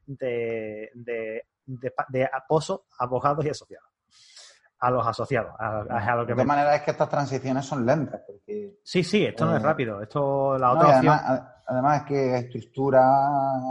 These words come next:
Speaker 2: ya no solo la estructura a nivel laboral, el, el, el emplazamiento,
Speaker 1: Claro.
Speaker 2: el sitio, necesita un espacio más grande,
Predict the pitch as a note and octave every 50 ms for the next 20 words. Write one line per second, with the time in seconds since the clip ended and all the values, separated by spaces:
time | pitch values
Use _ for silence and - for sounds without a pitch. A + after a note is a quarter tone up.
0 | B2 - F#2+ A2 G#2+ A#2 B2 C3+ C3 - C#3 C#3 C#3 C3 A#2+ A#2+ - A2+ - _
1 | _ _ - A#2+ A#2+ A#2+ A#2 A#2 A2 A2 G#2+ G#2+ G#2 G#2+ G#2+ A#2 B2 B2 A#2+ A#2
2 | A2 A2+ _ _ _ _ _ _ - A2+ A#2 A#2+ B2 B2 B2 B2 A#2 A2 G#2+ -
3 | - A#2+ B2 A#2 G2+ - - A#2 A#2 A2 A2 A2 G2+ - - G2 A#2 C#3 D#3+ E3
4 | - - - _ _ _ _ _ _ _ _ - F#2 G2 A#2 A2 _ _ - G2
5 | - - - C3+ B2+ G#2+ - A2+ G2 G#2 G#2+ G#2+ A2 - - G#2 G#2+ G#2 B2 A#2+
6 | A2+ - A2+ - - G#2 G#2 G#2 A2+ C3 D3 D3 C#3 C3 C3 C3 C3 C3 B2+ B2+
7 | B2+